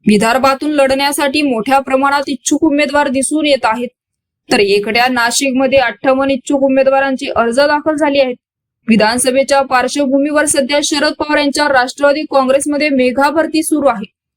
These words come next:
शरद पवार यांच्या तुतारी चिन्हावर निवडणूक लढण्यासाठी अनेक उमेदवार इच्छुक आहेत. या संदर्भात रविवारी पुण्यात एक मोठी बैठक पार पडली आहे.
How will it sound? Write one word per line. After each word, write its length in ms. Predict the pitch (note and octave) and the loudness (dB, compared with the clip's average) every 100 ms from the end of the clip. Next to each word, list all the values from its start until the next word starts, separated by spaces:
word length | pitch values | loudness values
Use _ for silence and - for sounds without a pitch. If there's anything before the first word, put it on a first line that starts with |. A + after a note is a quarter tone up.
| _ _ _ | _ _ _
शरद 260 | - D4+ E4 | -2 0 0
पवार 220 | F4 E4 | 0 0
यांच्या 280 | D#4+ D4+ D#4+ | 0 0 -2
तुतारी 400 | D#4 C4 C4 D4+ | -2 0 0 0
चिन्हावर 480 | E4+ B3+ C4+ D4 C#4 | 0 0 2 0 0
निवडणूक 540 | C4 B3+ C4 C#4+ D4 | 0 0 0 -2 -2
लढण्यासाठी 720 | C4+ B3 A#3 B3 C#4+ C4+ C4+ | 0 0 -2 0 0 0 -2
अनेक 360 | A#3 A#3+ B3 C#4 | -2 0 0 0
उमेदवार 540 | C#4 C4+ C4+ B3+ C4 C4+ _ _ - | 0 2 2 2 0 -2 _ _ -2
इच्छुक 360 | C4+ - E4 | 0 2 2
आहेत. 220 | C#4+ B3+ - _ _ _ - | 0 -4 -10 _ _ _ -4
या 200 | G#3 G#3 | 0 2
संदर्भात 640 | A3 A#3+ A3+ A#3+ B3+ B3+ | 0 0 -2 0 0 0
रविवारी 680 | B3+ A#3+ B3+ C4 C4+ C#4 - _ - | -2 -2 0 0 0 -4 -8 _ 0
पुण्यात 360 | C4 C4 C#4+ | 2 2 0
एक 200 | C4+ C#4 - _ - | 0 -2 -4 _ -2
मोठी 340 | A#3 B3+ D#4 | 2 2 2
बैठक 320 | E4 D#4 C#4+ - | 2 0 -2 -2
पार 200 | B3 A3 | -4 -2
पडली 320 | G#3+ F#3+ F#3 | -2 0 0
आहे. 200 | F#3 | -2